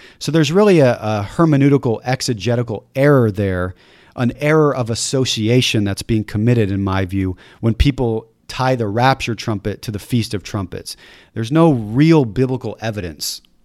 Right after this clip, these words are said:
that the rapture is the fulfillment of the Feast of Trumpets. So if you're thinking about, "Okay, well, then what is the Feast of Trumpets really about? What is it really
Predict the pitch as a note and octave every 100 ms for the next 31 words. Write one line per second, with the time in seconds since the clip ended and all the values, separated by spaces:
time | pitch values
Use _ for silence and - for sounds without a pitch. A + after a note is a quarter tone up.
0 | - A2+ A#2+ G#2+ A#2+ C3 B2 B2+ A2+ A#2
1 | G2 A2+ - G2+ - C#3 B2+ A2 G2 F#2
2 | - G#2 - F#2 - A2+ F#2+ - - -
3 | _ - - - - C3+ C3 C3 B2 B2+
4 | A#2+ E3+ E3 C3+ A2+ A2 A#2+ C3 A2 A2
5 | G#2+ A2+ A2+ F#3 B3+ E3 C3+ - D3 -
6 | G#2+ - C#3+ A#2 G2+ G#2+ A#2+ A2 F#2+ A2+
7 | B2+ G#2 A2 B2+ A#2 A#2 A2+ G#2+ G2+ G2